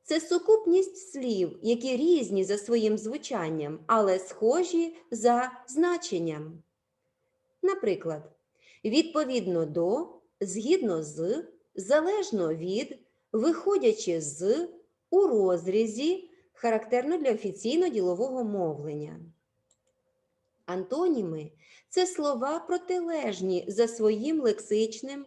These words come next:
значенням. Наприклад, в, з, під, над, від, до, перед, за, у, з. Так,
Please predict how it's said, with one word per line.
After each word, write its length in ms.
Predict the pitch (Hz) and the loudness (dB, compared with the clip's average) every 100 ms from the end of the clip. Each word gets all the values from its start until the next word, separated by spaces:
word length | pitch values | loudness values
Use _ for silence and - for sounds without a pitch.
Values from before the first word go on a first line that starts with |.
| _ | _
значенням. 840 | 247 294 302 277 - 156 135 135 170 _ _ _ _ _ _ _ _ _ _ _ _ 339 | -8 -6 -4 -6 -4 -4 -4 -10 -14 _ _ _ _ _ _ _ _ _ _ _ _ -4
Наприклад, 600 | 359 285 156 160 160 165 - _ _ _ _ _ _ _ | -2 -2 -4 -6 -12 -12 -18 _ _ _ _ _ _ _
в, 420 | 220 233 392 427 - | -2 6 6 6 0
з, 500 | 180 156 190 208 220 - - _ _ - | -8 -4 -4 -2 -4 -10 -20 _ _ -2
під, 460 | 330 392 - - - | 2 2 0 -10 -6
над, 680 | 185 185 185 214 220 240 240 _ _ - | -4 -4 -4 -4 -4 -8 -12 _ _ -4
від, 500 | 180 170 262 381 - - | -4 0 2 2 0 -12
до, 640 | 165 170 165 190 294 320 - - _ _ _ | -6 -2 2 4 4 2 -10 -20 _ _ _
перед, 640 | 175 185 302 370 196 143 - 160 | -2 0 2 0 -2 -6 -14 -12
за, 640 | 156 170 175 190 285 339 - _ _ - | -10 -8 -6 -2 -2 -4 -12 _ _ -6
у, 440 | 190 233 349 403 - - _ _ - | -2 0 0 -2 -6 -20 _ _ -18
з. 380 | 190 214 160 139 - _ _ _ _ _ _ _ _ _ _ _ _ _ _ _ _ _ _ _ _ _ _ _ _ _ _ _ _ _ _ _ _ _ _ _ _ _ _ _ _ _ | -6 -2 -2 -4 -18 _ _ _ _ _ _ _ _ _ _ _ _ _ _ _ _ _ _ _ _ _ _ _ _ _ _ _ _ _ _ _ _ _ _ _ _ _ _ _ _ _
Так, 640 | 214 175 180 311 - - | -2 2 4 2 0 -12